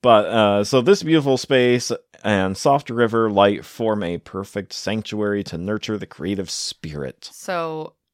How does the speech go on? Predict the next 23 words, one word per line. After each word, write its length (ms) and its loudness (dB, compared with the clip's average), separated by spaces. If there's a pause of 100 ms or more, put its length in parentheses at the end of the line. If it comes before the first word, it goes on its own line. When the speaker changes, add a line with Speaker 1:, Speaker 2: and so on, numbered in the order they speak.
(140)
Speaker 2:
um, 420 -10
what 380 -12
is 260 -10
the 80 -12
square? 420 -8
I 60 2
don't 180 0
care 120 -8
who 140 -8
lived 300 -6
there. 300 -4 (480)
What 240 -4
is 200 -4
the 180 -4
square 400 -6
footage? 580 -2
How 120 -12
many 180 -8
rooms, 480 -8
baths? 680 -8 (280)
Speaker 1:
It 160 6
is 260 6 (100)
eight 220 0